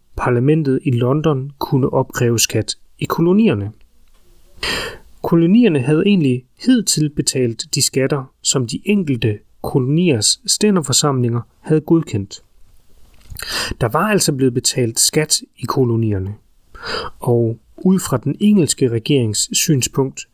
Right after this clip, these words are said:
ja, så havde stænderforsamlingerne opkrævet skat på vegne af den engelske konge og parlament. Men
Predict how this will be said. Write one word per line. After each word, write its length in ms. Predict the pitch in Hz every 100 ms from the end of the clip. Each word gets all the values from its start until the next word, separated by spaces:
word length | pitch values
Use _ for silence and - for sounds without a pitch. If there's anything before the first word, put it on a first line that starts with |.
| - - -
ja, 60 | -
så 180 | - 175
havde 300 | 160 139 156
stænderforsamlingerne 1120 | - 214 190 117 117 143 135 117 110 104 104 - - - -
opkrævet 500 | - - - 120 104
skat 420 | - 170 - - _ _ -
på 120 | 135
vegne 440 | 117 117 147 160 -
af 100 | 117
den 120 | 123
engelske 400 | 165 147 123 -
konge 460 | 107 - 147 180 160 _
og 140 | -
parlament. 680 | - 110 104 160 214 - - _ - - - - - - -
Men 300 | 175 180